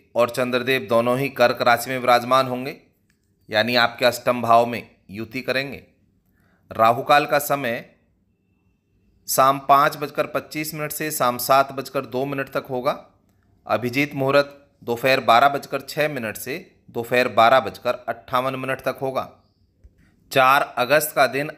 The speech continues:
आपके लिए बेहद भाग्यशाली साबित होगा, क्योंकि इस दिन पुष्य नक्षत्र होगा, यानी रवि पुष्य योग बनेगा। और पुष्य नक्षत्र को देवताओं द्वारा पूजे वाला, पूजने वाला नक्षत्र बताया जाता है।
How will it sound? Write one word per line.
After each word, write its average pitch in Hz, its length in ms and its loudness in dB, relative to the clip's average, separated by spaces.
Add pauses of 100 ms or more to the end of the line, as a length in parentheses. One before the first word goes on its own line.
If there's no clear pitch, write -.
आपके 120 340 0
लिए 135 220 -2
बेहद 120 580 -2
भाग्यशाली 123 560 0
साबित 131 360 0
होगा, 147 220 -2 (1500)
क्योंकि 139 300 4
इस 143 320 -2
दिन 156 160 0 (100)
पुष्य 151 320 0
नक्षत्र 139 560 0
होगा, 95 400 -4 (340)
यानी 127 280 0
रवि 139 300 2
पुष्य 151 320 -4
योग 143 240 -2
बनेगा। 151 420 -2 (1160)
और 151 240 6 (240)
पुष्य 170 280 -2
नक्षत्र 147 460 -6
को 170 160 -4
देवताओं 139 540 2
द्वारा 131 320 4
पूजे 127 380 -4
वाला, 139 400 2
पूजने 143 540 -6
वाला 151 220 6
नक्षत्र 127 440 -6
बताया 101 360 0
जाता 92 300 -2
है। 82 160 -10